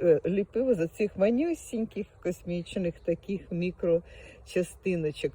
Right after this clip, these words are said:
пилиночок. Це вже, знаєте, Бог потім, е, е,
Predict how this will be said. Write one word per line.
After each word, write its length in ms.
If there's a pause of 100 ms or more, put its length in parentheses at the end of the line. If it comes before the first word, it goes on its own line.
(100)
пилиночок. 800 (280)
Це 140
вже, 180
знаєте, 480 (380)
Бог 280 (100)
потім, 520
е, 300 (220)
е, 380